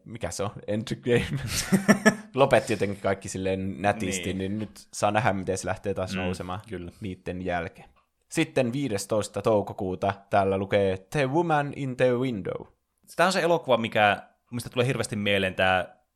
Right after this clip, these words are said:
Speaker 2: takaikkuna. Tää
Speaker 1: Aa,
Speaker 2: Hitchcockin.
Speaker 1: se, niin. Me ollaan puhuttu siitä. Se on se leffa, jossa jo, onko sillä jalka murtunut sillä miehellä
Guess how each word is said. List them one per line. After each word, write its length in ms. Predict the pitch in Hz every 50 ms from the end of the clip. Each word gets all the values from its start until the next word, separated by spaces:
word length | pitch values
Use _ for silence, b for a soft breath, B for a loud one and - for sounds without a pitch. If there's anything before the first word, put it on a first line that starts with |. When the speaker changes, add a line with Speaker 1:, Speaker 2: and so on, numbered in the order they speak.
| _ _ -
Speaker 2:
takaikkuna. 760 | - 113 - - 87 85 82 85 - _ _ - 87 85 85
Tää 80 | - - _ _ _ _ _ _ _ _ -
Speaker 1:
Aa, 240 | - - 113 117 107
Speaker 2:
Hitchcockin. 560 | 104 117 113 - - - 117 110 98 95 92
Speaker 1:
se, 60 | - -
niin. 340 | - 131 120 113 110 107 104 - - b b b b b b b b _ _ - - -
Me 80 | - 160
ollaan 160 | 185 180 170 165
puhuttu 300 | 175 160 156 156 127 117
siitä. 220 | - 117 110 123
Se 100 | - 160
on 80 | 160 170
se 200 | 170 156 - -
leffa, 320 | - 151 170 170 - - 139
jossa 300 | 127 123 123 - - 117
jo, 280 | 120 127 131 135 - -
onko 220 | - - 110 156
sillä 180 | 151 - 160 156
jalka 400 | 147 147 151 151 143 135 - 110
murtunut 440 | 107 113 110 - - - 110 110 -
sillä 200 | - 107 101 98
miehellä 520 | 104 110 110 110 110 147 101 101 104 -